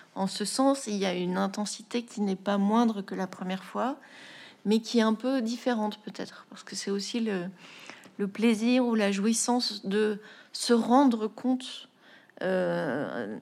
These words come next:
d'à quel point ce moment est précieux et de, de la chance qu'on a de pouvoir le vivre une seconde ou une troisième fois, euh, à un moment où peut-être, euh, on pensait ne plus, ne plus le revivre.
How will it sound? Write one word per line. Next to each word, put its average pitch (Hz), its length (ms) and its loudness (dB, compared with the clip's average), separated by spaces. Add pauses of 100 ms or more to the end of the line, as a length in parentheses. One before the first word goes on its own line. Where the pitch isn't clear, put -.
(140)
d'à 185 160 -2
quel 208 220 -4
point 226 200 0
ce 226 160 -2
moment 220 460 4
est 208 100 -2
précieux 226 600 -4 (560)
et 196 160 -2
de, 190 180 0
de 175 160 0
la 190 180 2
chance 247 380 0
qu'on 208 240 -2
a 208 240 2
de 208 100 -6
pouvoir 196 300 -6
le 196 80 0
vivre 190 320 -4
une 196 80 2
seconde 190 560 -2
ou 180 60 -6
une 170 140 -4
troisième 170 440 -4
fois, 180 300 -8 (640)
euh, 170 320 0
à 175 60 0
un 180 100 2
moment 185 400 2
où 196 40 2
peut-être, 185 500 -4
euh, 165 100 0
on 156 180 -6
pensait 165 320 -8
ne 185 140 -2
plus, - 240 -12 (260)
ne 151 140 -10
plus - 200 -12
le 165 100 -8
revivre. 185 380 -10